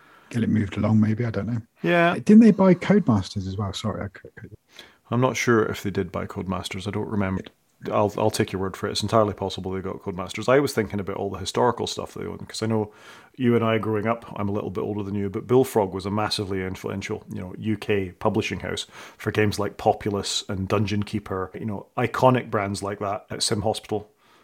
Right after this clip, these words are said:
Speaker 2: Theme Hospital.
Speaker 1: Theme Hospital,
Speaker 2: Yeah.
Speaker 1: Theme Park.
Speaker 2: Yeah.
Speaker 1: Dungeon Keeper was so good.
Speaker 2: Yeah.
Speaker 1: Dungeon Keeper one. It was such a good take on a game,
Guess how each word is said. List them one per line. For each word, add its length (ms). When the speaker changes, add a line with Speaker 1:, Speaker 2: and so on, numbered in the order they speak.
Speaker 2:
Theme 180
Hospital. 400
Speaker 1:
Theme 320
Hospital, 380
Speaker 2:
Yeah. 80
Speaker 1:
Theme 240
Park. 420
Speaker 2:
Yeah. 80
Speaker 1:
Dungeon 300
Keeper 280
was 140
so 340
good. 320
Speaker 2:
Yeah. 60
Speaker 1:
Dungeon 220
Keeper 240
one. 240
It 80
was 100
such 280
a 20
good 160
take 280
on 60
a 60
game, 280